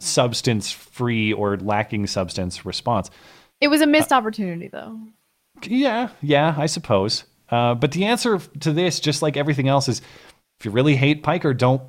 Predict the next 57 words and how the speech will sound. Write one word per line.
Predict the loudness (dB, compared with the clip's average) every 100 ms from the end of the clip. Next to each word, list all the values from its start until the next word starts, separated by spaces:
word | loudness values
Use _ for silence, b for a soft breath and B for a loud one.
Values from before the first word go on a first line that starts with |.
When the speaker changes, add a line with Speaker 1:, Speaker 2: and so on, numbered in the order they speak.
| -2
Speaker 1:
watch | 0 0 0
Piker. | 0 0 0
I | 2
didn't. | 2 2 0 -6 _ 0
I'm | 4
not | 4 2
going | 2 0
to. | 0 -2
I | -2
think | -2 2
that | 2
guy | 2
sucks. | 0 2 0 -2 -4 -2
I | 2
don't | 4 4
wanna | 4
watch | 4 4
his | 2
stuff, | 2 2 2 0 -8 B B
Speaker 2:
Yeah. | -4 2
Speaker 1:
but | 4
I | 4
also | 4 4
don't | 4 2
want | 4 2
a | 2
standard | 2 2 2 2 2
by | 0
which | 2 0 0
his | -2
dumb | -2 0 2
opinions | 0 0 0 2 0
get | -2 -4
him | -2
banned | -2 -2 -2
from | -6 -8
Twitch. | -4 -4 -6 -16 _ _
Speaker 2:
I | 2 4
totally | 4 4 6 4
agree. | 2 -2 -2
I |
mean, | 0
I | 0
think | 0 -2
that | -2 -4
the | -4
moral | -4 -2 -2 -4
of | -6 -10
this | -12
story | -10 -10 -10 -10
is | -12
that | -14 -4
both | -2 -2
of | -6
these | -10
people | -12 -16 -14
suck. | -12 -8 -8 -10